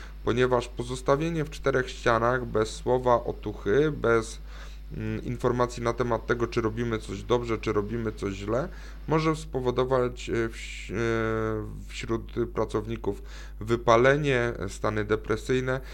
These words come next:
a, e, tego byśmy nie chcieli, ponieważ, e, ciężko jest zarządzać zespołem, gdy wśród, e, pracowników mamy osoby z depresją. Także zachęcajmy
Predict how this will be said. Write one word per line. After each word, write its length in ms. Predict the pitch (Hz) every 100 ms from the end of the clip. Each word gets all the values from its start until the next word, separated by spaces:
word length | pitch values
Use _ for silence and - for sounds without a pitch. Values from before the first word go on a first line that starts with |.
| - - - -
a, 440 | 110 113 113 -
e, 180 | 107 107
tego 320 | - 135 123
byśmy 300 | 120 113 113
nie 140 | 110
chcieli, 320 | 107 143 139 123
ponieważ, 840 | 120 117 117 110 113 110 110 -
e, 320 | 113 107 104 110 - - - -
ciężko 420 | - 131 139 - 123
jest 220 | 117 113
zarządzać 680 | 110 110 113 107 107 101
zespołem, 560 | 104 104 - 139 135 120
gdy 360 | 110 107 113 113 110
wśród, 460 | - - 107 107 110
e, 260 | 107 104
pracowników 680 | 101 110 127 110 98 110 -
mamy 340 | 101 107 107 - - - -
osoby 580 | 98 - 92 95 95 98 -
z 100 | 101
depresją. 560 | 110 - 110 - 98 - - -
Także 240 | 107 110
zachęcajmy 800 | 101 117 127 120 165 170 139 127